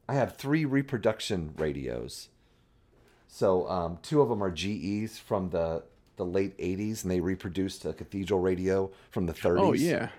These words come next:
Speaker 1: And so these are actually pretty well-made ones, unlike sort of the cheaper knockoff, you know, fake old radios they came out with.
Speaker 2: Like
Speaker 1: Remember
Speaker 2: the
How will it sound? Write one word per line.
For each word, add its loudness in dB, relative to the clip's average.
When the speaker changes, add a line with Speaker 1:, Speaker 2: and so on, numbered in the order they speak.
Speaker 1:
And 0
so 6
these 6
are 10
actually 4
pretty 0
well-made 4
ones, 0
unlike 2
sort 2
of 2
the -2
cheaper 0
knockoff, 6
you -2
know, 0
fake 0
old 0
radios 0
they -6
came -4
out -2
with. 0
Speaker 2:
Like 0
Speaker 1:
Remember 4
Speaker 2:
the -12